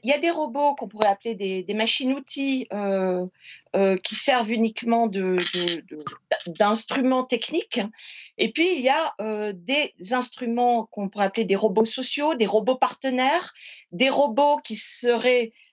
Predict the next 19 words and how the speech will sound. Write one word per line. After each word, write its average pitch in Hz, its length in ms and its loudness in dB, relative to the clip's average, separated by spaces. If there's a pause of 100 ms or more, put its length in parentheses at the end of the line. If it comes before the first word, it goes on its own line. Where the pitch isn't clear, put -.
(160)
euh, 202 360 4
diffusés, 262 720 0
disséminés 285 760 2
dans 226 140 4
la 208 140 4
population 226 720 0
humaine, 226 560 2 (480)
euh, 220 680 4
et 349 280 2
qui, 285 440 -2 (380)
d'une 254 180 2
certaine 269 380 0
manière, 254 640 0
serviraient 262 720 0
de 240 180 2 (140)
pa-, 254 220 2 (100)
de 226 260 2
compagnons, 277 640 2 (200)
euh, 214 420 0